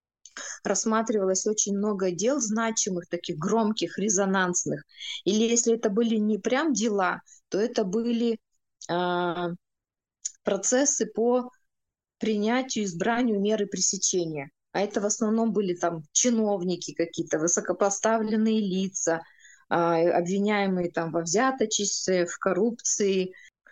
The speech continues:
В Центральном районном суде, да, рассматривалось очень много значимых, резонансных дел,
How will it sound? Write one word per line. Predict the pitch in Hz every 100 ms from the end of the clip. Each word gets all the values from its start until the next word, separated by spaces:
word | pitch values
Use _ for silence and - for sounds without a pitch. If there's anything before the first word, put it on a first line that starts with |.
| - -
В |
Центральном | 226 220 262 240 220
районном | 208 214 208 208
суде, | - 185 220
да, | 196 196
рассматривалось | 175 185 196 196 196 180 180 220
очень | 208 - 190
много | 196 185 175 165 165
значимых, | 165 196 190 - 175 165 -
резонансных | 175 180 190 190 180 - 180 165
дел, | 156 196 277